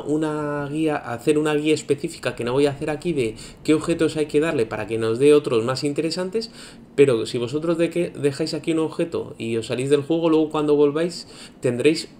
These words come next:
otro, otro objeto a cambio. O sea, funciona como en el Dark Souls uno, eh, el mercader cuervo. Eh, bueno, sin más, continuamos, eh,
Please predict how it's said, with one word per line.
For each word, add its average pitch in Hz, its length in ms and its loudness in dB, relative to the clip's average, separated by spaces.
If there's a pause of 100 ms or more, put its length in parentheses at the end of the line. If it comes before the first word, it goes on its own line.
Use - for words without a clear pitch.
otro, 120 420 0 (560)
otro 139 260 2
objeto 127 320 -2
a 101 100 -2
cambio. - 340 -14 (300)
O 117 80 -10
sea, 123 140 -4
funciona 143 420 0
como 147 220 0
en 139 60 0
el 135 140 -2
Dark 143 220 -2
Souls 131 300 -8
uno, 180 320 -2 (200)
eh, 113 500 -6
el 113 140 -12
mercader 110 440 -4
cuervo. - 360 -10 (420)
Eh, 104 420 -4 (160)
bueno, 143 300 0 (380)
sin 127 240 -4
más, 165 280 -4 (1120)
continuamos, 131 880 -2 (100)
eh, 113 400 -4